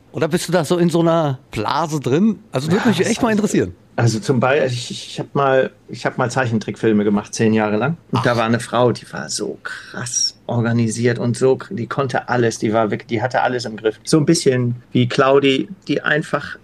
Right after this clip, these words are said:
Speaker 2: irgendwie alles im Griff hat. Wie es innen drin aussieht, weiß man nicht, aber sie war einfach, sie hat dominiert. Und die hat mal gesagt,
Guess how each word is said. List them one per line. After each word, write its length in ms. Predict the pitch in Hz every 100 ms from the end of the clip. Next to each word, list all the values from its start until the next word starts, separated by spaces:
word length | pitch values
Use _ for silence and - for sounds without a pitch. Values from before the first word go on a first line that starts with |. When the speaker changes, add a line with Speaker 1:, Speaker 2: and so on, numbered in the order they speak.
| -
Speaker 2:
irgendwie 520 | 175 - 180 160 160
alles 280 | 131 131 127
im 100 | 127
Griff 180 | 131 123
hat. 140 | 110
Wie 80 | 139
es 100 | 147
innen 180 | 180 165
drin 200 | 175 185
aussieht, 300 | 160 156 147
weiß 200 | 165 170
man 140 | 139 135
nicht, 220 | 127 -
aber 220 | 107 107
sie 240 | 101 101
war 200 | 98 90
einfach, 280 | 95 90 90 - -
sie 200 | - 98
hat 100 | 104 -
dominiert. 560 | 101 98 95 92 - -
Und 180 | 127 120 - -
die 160 | 156 165
hat 140 | 160
mal 160 | 147 139
gesagt, 360 | 139 147 -